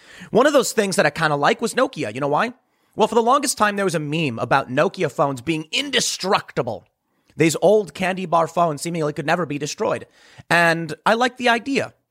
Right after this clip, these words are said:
I'm not gonna invest in Google or Apple or any of these big companies, but I do love technology, and I am constantly buying the latest updated phones and exploring the new tech. And during my years on the ground covering all this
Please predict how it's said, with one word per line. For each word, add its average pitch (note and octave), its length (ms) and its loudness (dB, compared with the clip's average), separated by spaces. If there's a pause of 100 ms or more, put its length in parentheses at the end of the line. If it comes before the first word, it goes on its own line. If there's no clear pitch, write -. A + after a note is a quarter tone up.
(240)
I'm A3 100 -2
not C4+ 140 2
gonna A#3+ 140 -2
invest E3+ 420 0
in C#3 240 -4
Google D#3 440 0
or D3 160 2
Apple B2+ 300 0
or D3 60 4
any D3+ 80 2
of C#3 40 -2
these C#3 120 2
big C#3 280 -2
companies, B2+ 480 -2
but A#2+ 140 -4
I D3 80 4
do F#3 360 -2
love D3 360 0
technology, B2 560 -2
and A#2+ 80 -2
I B2+ 60 2
am D3 160 0
constantly C3 480 -2
buying B2+ 480 0 (300)
the C#3 100 4
latest D3 320 2
updated C3 340 -2
phones G3+ 400 2
and D3 80 -2
exploring C3+ 400 -2
the A#2+ 60 -4
new A2+ 100 -4
tech. F3 380 -2 (280)
And D#3 240 0
during G#3 300 2
my F#3 120 4
years E3 300 0
on D3+ 180 0
the C#3+ 60 -4
ground C#3+ 300 -2
covering C#3+ 340 0
all C3+ 140 4
this C3 240 -4